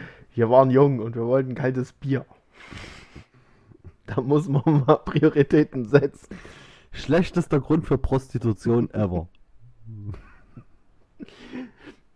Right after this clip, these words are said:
Speaker 1: Nein, auf jeden Fall sind wir natürlich alle hingegangen und es konnte ja nicht anders sein, als dass natürlich diese Automaten streiken. <laughs> Denn das war irgendwann voll.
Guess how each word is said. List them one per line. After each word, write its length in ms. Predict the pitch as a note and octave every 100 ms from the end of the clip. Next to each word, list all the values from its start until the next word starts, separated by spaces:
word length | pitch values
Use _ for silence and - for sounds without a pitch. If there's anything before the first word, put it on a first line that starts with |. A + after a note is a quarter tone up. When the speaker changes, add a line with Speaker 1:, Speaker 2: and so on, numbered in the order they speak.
| - - - - - D#3
Speaker 1:
Nein, 280 | B2 B2+ A#2+
auf 100 | A2+
jeden 140 | C#3
Fall 160 | C3+ C3+
sind 140 | C#3+
wir 120 | C#3+
natürlich 480 | B2+ A#2+ B2 A#2+ -
alle 140 | A#2+ A2+
hingegangen 540 | C#3+ D3+ C3+ B2+ B2+
und 140 | G2+ A#2+
es 220 | A2 -
konnte 340 | B2 C#3 D3
ja 180 | B2 G#2+
nicht 200 | A2+ A2
anders 340 | A2+ A2 A2+ -
sein, 340 | G#2+ A#2 A#2+
als 460 | A2+ A2 B2 - _
dass 200 | - A#2
natürlich 460 | A2+ G#2+ - A2 _
diese 580 | - G#2+ G#2+ G2 G#2 G#2 -
Automaten 800 | - A#2 A2+ A2+ A#2+ A2 - G#2 -
streiken. 800 | - - - G#2+ G#2 - F#2+ A2 - - - - _ - -
<laughs> 1400 | F#2+ - - _ _ _ - - F4+ F4 D#3+ - - F#3+ -
Denn 240 | A2+ C3+
das 240 | - A#2
war 160 | A2 A2
irgendwann 460 | A#2+ A#2+ C3 C3 C3
voll. 500 | - B2 B2 B2